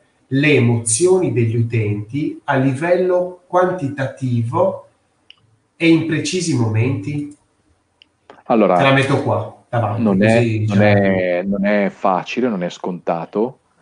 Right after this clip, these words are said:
Speaker 2: Bisogna essere, insomma, un po' degli addetti ai lavori, perché ti devi avvalere di sensori, di software che processano vari segnali.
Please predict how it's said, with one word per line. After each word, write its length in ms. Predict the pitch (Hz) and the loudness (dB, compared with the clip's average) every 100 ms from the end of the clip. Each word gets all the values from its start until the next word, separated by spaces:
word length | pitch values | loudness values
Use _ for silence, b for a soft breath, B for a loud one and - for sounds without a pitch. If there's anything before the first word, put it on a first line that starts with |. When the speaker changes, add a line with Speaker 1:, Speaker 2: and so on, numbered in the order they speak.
| b b b b b _ | b b b b b _
Speaker 2:
Bisogna 500 | 104 90 95 92 90 | -8 -6 -4 -2 -2
essere, 1080 | 90 - - 92 90 87 87 85 87 87 87 | -2 -4 -4 0 0 0 0 -2 -2 -2 -4
insomma, 320 | 90 - 90 | -8 -10 -8
un 140 | 85 82 | -8 -8
po' 1200 | 87 85 85 82 82 80 80 80 78 78 80 80 87 | -6 -4 -4 -4 -6 -6 -6 -6 -6 -8 -10 -12 -8
degli 200 | 95 90 | -6 -4
addetti 420 | 90 95 - 92 | -2 -2 -2 -4
ai 60 | |
lavori, 480 | 87 87 90 110 95 | -4 0 2 4 2
perché 280 | - 80 - | 0 -8 -10
ti 100 | - | -6
devi 160 | 90 87 | -4 -2
avvalere 460 | 85 90 90 90 | -2 -2 -2 -2
di 100 | 82 | -6
sensori, 800 | 80 95 87 - 90 92 92 90 | -8 -10 -10 -6 -2 0 0 -2
di 100 | 87 | -6
software 600 | - - 92 - - 92 | -6 -2 -2 -2 -6 -6
che 140 | - | -8
processano 960 | - 87 - 98 92 - 98 92 90 87 _ _ _ | -8 -10 -6 -4 -4 -6 -6 -4 -4 -6 _ _ _
vari 300 | - 92 90 | -2 0 0
segnali. 840 | 90 - 98 98 92 85 90 131 | -2 -4 0 2 0 0 0 0